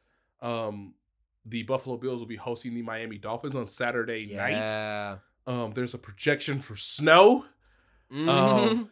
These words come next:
Speaker 1: give me all of it, uh,
Speaker 2: Yes.
Speaker 1: I guess. Um, shout out to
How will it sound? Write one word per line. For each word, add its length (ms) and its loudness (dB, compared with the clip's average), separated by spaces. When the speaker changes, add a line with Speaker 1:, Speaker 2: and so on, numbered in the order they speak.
Speaker 1:
give 280 0
me 220 -4
all 260 6
of 120 4
it, 320 0
uh, 340 8
Speaker 2:
Yes. 160 2
Speaker 1:
I 40 -6
guess. 400 0
Um, 420 0
shout 240 2
out 380 2
to 380 -6